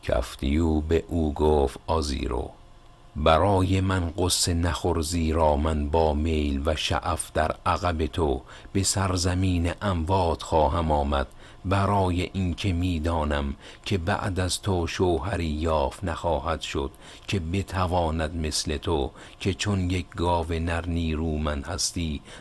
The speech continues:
مرا خرسند و راضی کند. وقتی تو زنده بودی من تو را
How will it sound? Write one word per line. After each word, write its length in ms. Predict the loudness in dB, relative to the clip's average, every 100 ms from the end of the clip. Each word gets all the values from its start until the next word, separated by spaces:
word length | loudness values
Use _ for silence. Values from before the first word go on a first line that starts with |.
| -2
مرا 440 | 2 2 2 0
خرسند 800 | 0 -2 -2 0 -2 0 -2 -2
و 40 | -2
راضی 560 | 0 0 -2 -6 -10
کند. 340 | -10 -12 -12 -14 -20 -20 -20 -20 -20 -20 -20 -20 -20 -20 -20 -18 -2
وقتی 560 | -2 0 -4 -2 -2 -2
تو 160 | 2 4
زنده 460 | 4 2 2 2
بودی 540 | 0 0 0 2 2 2
من 320 | 2 2 0
تو 220 | 0 2
را 260 | 4 4